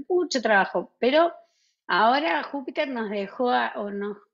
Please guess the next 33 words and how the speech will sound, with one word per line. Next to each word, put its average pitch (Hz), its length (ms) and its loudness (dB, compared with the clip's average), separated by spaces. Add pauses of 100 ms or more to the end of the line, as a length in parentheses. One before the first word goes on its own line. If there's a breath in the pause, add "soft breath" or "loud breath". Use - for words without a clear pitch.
(440)
a 190 100 -6
ver, 190 160 -2
si - 180 -4
uno 277 180 2
hizo 269 180 -2
el 247 80 -2
trabajo, 269 360 0
deja 202 400 -4
ahí 190 220 -4
como 180 280 -8
el, 165 260 -10
el, 160 300 -10
la 170 140 -4
recompensa, 175 500 -2
si 190 80 2
uno 202 140 2
no 214 120 0
hizo 214 180 -6
el 220 80 -4
trabajo, 240 380 0
bueno, 190 380 -4
pero 269 160 0
hay 359 100 4
algo 370 320 -2
que 262 100 -8
se - 140 -10
está 269 200 -2
manifestando 233 680 -2
ahí 220 140 -2
en 214 60 -12
la 208 80 -18
zona 196 280 -4
Aries. 165 200 -12